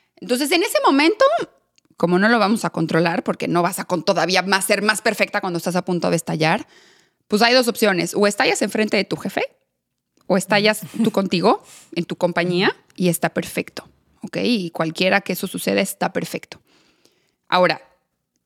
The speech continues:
Speaker 1: cuando uno está estallando, no se puede comunicar, está en el proceso emocional incómodo de, de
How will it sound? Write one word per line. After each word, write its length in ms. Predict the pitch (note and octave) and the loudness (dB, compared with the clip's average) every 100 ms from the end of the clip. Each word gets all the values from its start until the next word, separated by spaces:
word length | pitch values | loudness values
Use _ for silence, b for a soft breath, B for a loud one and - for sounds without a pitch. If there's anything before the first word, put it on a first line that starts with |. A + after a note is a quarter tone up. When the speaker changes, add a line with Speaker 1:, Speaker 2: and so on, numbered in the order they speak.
| _ _ _ _ _ _ _ _ _ _ _ - | _ _ _ _ _ _ _ _ _ _ _ 0
Speaker 1:
cuando 300 | G#3+ A#3 C4+ | 4 6 6
uno 180 | E4+ | 6
está 220 | G4+ - D#4 | 2 2 0
estallando, 920 | - C#4 B3 A#3+ A3+ G#3 F4 - - | 2 2 4 2 4 4 2 0 0
no 240 | G#3+ A3 | 4 4
se 140 | G#3+ A3 | 4 0
puede 340 | A3+ G#3+ G#3+ | 2 4 4
comunicar, 600 | G#3 F#3+ F#3+ F3+ G#3 G#3+ | 0 0 0 2 2 2
está 340 | F3+ - F#3 F#3+ | 0 0 2 4
en 120 | A3 | 2
el 100 | G#3+ | 0
proceso 720 | G3+ F#3 E3+ G#3+ G#3 - A3 | 0 0 0 -2 0 0 0
emocional 1400 | G#3+ G3 F#3 G3 F3+ F#3+ G3+ G3+ G#3+ A3+ A3+ G#3+ F#3 - | 0 0 -2 0 0 4 4 6 4 2 0 -4 -8 -6
incómodo 1200 | F#3 F#3 F3 A3+ A3 A#3 A#3 A#3 A#3 A3+ A#3 A#3+ | -2 -2 0 4 6 6 6 4 4 6 4 4
de, 400 | G3 F#3 F#3 - | 0 0 0 0
de 540 | F#3+ F3+ F#3 F3+ - | -4 -2 0 0 -4